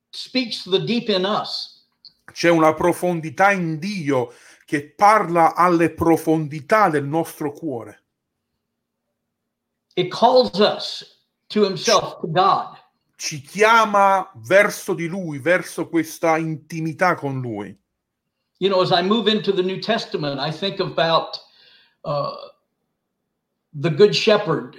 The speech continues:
Speaker 1: who went after the one lost sheep.
Speaker 2: Se pensiamo al Nuovo Testamento, invece, penso al pastore che lascia le novantanove per andare a rincorrere la pecora perduta.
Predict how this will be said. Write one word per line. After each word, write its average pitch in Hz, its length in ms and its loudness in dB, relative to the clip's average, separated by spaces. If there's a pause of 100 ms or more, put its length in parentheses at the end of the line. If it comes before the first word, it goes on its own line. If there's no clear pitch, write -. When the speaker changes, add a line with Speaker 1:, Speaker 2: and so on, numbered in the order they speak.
Speaker 1:
who 175 100 -2
went 170 220 -2
after 165 720 -2
the 156 100 0
one 180 300 2
lost 170 380 2
sheep. 175 420 -6 (1120)
Speaker 2:
Se 135 200 -6
pensiamo 175 400 0
al 170 80 2
Nuovo 160 240 2
Testamento, 156 600 -2
invece, 151 360 -2
penso 165 440 -2
al 147 240 0
pastore 156 720 0
che 135 120 -4
lascia 160 460 0
le 147 80 0
novantanove 143 800 0
per 131 140 -2
andare 156 300 2
a 143 160 2
rincorrere 139 640 2
la 131 160 2
pecora 143 420 4
perduta. 135 640 -4